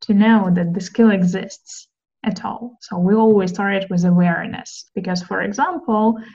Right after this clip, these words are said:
if this lady in the pharmacy doesn't know that the electronic prescriptions exist,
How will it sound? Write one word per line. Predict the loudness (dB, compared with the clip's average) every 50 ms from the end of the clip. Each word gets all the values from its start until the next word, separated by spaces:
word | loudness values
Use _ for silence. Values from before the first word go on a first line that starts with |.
| _
if | 2 2 2 4 4
this | 2 2 2 2 2
lady | 2 4 4 4 4 4 2 2
in | 4 4 4
the | 2 0
pharmacy | -2 -4 -2 -2 -2 -2 -4 -8 -10 -12 -12 -8 -6 -4 -2
doesn't | 2 2 2 4 4 4 4 4 4
know | 4 4 6 4
that | 4 4 2 -2
the | -4 -4
electronic | -4 -6 -6 -8 -6 0 2 2 2 2 0 -4 -6
prescriptions | -10 -12 -10 -8 -8 -8 -8 -8 -8 -8 -8 -6
exist, | -6 -8 -6 -4 -2 -2 -4 -4 -8 -18 -20